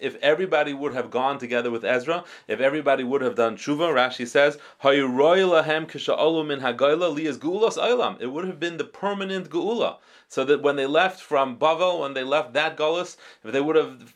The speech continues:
if they would have really done the tshuva in the way it was meant to be done, if they would have finished the job, that would have been the final geula, and the destruction of Amalek would have been the precursor. That would have been kind of the Milchemes Gog uMagog.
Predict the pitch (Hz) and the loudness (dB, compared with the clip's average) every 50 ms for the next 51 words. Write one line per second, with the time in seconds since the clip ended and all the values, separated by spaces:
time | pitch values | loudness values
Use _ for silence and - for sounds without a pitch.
0 | _ - - 131 120 131 123 127 131 143 - 165 156 120 127 160 180 175 165 160 | _ -12 -12 -10 0 0 0 2 2 2 0 0 0 0 -2 0 2 2 0 2
1 | 160 165 160 160 151 143 143 - 175 185 165 156 151 143 135 135 143 151 156 151 | 4 2 2 2 -2 -8 -6 -4 -4 -2 -2 -2 -4 -4 -4 -2 0 2 2 2
2 | 143 135 123 120 139 156 156 151 - 143 131 139 127 120 147 156 170 196 220 220 | 0 -2 -4 -4 -4 -4 -4 -4 -8 -10 -10 -10 -2 2 2 2 2 0 -2 -8
3 | - - - _ - 120 120 139 143 143 135 131 131 - 180 202 202 185 151 - | -14 -18 -18 _ -6 -2 -2 0 2 2 0 0 -2 -4 -2 0 0 -2 -2 -4
4 | 147 127 - 156 160 165 180 208 202 196 - _ _ _ 117 147 185 208 180 202 | -8 -2 0 0 2 2 0 0 -2 -4 -12 _ _ _ -2 0 0 0 2 2
5 | 240 233 233 233 202 247 240 220 226 - - 226 226 214 220 220 185 196 208 220 | 2 2 2 0 -2 -6 -6 -6 -6 -4 -2 -2 -2 -2 -6 -8 -8 -6 -6 -6
6 | 262 240 180 90 - - _ - 131 135 139 131 143 131 135 147 143 - - - | -4 -4 -4 -6 -6 -10 _ -4 -4 -4 -4 -6 -6 -4 -4 -4 -6 -6 -2 0
7 | 170 175 175 - 185 170 165 160 160 160 165 175 185 190 185 165 165 160 151 156 | 0 0 0 -2 -4 -2 -2 -2 0 0 0 0 0 0 -2 -4 -8 -8 -6 -8
8 | 180 175 185 185 - - 226 202 - 220 202 185 - 139 120 123 - - 143 143 | -6 -6 -8 -10 -8 -10 -12 -4 -4 -4 -4 -4 -6 -6 -6 -4 -4 -4 -4 -4
9 | 143 143 151 147 147 - 147 147 147 143 135 135 143 143 139 - - 147 147 147 | -4 -4 -6 -6 -2 -2 -2 -2 -2 -6 -6 -6 -6 -6 -6 -4 -2 -2 -2 -4
10 | 131 120 143 143 147 143 151 160 180 185 - - - 82 | -2 0 0 0 0 -2 -4 -4 -4 -4 -2 -4 -8 -8